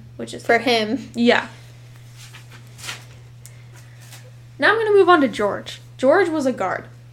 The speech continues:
Speaker 1: George is our homie. So, within the
Speaker 2: Was he a nice guard?
Speaker 1: Yeah.
Speaker 2: Okay, cool.
Speaker 1: Within the first thirty minutes,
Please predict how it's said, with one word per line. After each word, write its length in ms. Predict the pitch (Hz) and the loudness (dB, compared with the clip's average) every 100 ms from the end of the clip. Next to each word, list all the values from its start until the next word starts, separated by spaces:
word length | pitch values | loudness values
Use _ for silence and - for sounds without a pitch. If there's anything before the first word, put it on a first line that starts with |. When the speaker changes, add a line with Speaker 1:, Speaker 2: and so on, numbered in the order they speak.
| - - - | -20 -20 -6
Speaker 1:
George 280 | 269 320 370 | 0 2 2
is 120 | 349 | 2
our 220 | 277 254 | 4 2
homie. 360 | 240 214 196 - - - - - - - - - - | -2 -8 -8 -12 -20 -20 -20 -20 -20 -20 -20 -20 -16
So, 760 | - - 285 302 247 240 233 - - - - | -10 -8 -2 2 2 2 -4 -10 -20 -20 -4
within 420 | 247 262 311 320 | -2 0 -2 -2
the 80 | 285 | 0
Speaker 2:
Was 240 | 262 269 269 | 4 4 4
he 120 | 277 | 2
a 40 | |
nice 240 | 233 247 277 | 2 -2 -2
guard? 380 | - 302 339 - - | -2 -2 -2 -8 -6
Speaker 1:
Yeah. 240 | 202 - - - - | -4 -4 -6 -20 -6
Speaker 2:
Okay, 200 | - - | -4 -2
cool. 280 | - - - - | -4 -6 -8 -2
Speaker 1:
Within 300 | 262 277 302 | 0 2 4
the 120 | 277 | 2
first 480 | 277 - 247 339 - | 2 0 0 0 -4
thirty 260 | 359 370 392 | -2 0 0
minutes, 500 | 262 240 240 - | -2 -2 -6 -12